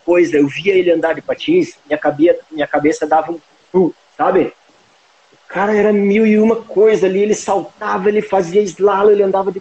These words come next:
costa e tal e tal. E eu, como iniciante, eu sonhava com tudo aquilo, sabe?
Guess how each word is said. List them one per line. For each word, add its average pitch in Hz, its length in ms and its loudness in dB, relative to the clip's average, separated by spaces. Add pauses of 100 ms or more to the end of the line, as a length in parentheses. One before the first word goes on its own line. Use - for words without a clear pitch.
(140)
costa 196 420 -2
e 196 60 -8 (120)
tal 202 260 -2
e 208 60 -6 (100)
tal. 202 240 0 (480)
E 175 180 -2
eu, 214 180 6
como 185 380 -2
iniciante, 180 560 0
eu 196 80 2
sonhava 196 560 -2
com 185 160 -8
tudo 247 280 -6
aquilo, 190 400 0
sabe? 156 420 0